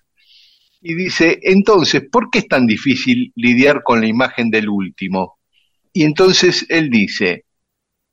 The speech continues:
algunas cosas a favor del último. El último llegó último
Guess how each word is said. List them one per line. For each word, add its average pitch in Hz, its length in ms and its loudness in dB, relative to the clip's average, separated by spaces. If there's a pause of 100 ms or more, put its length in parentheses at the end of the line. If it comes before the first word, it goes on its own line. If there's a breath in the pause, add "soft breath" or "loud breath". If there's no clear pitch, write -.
algunas 135 360 0
cosas 151 360 0
a 107 60 -4
favor 117 400 2
del 117 160 0
último. 90 600 -6 (380)
El 175 180 4
último 170 380 4
llegó 139 340 2
último 139 640 2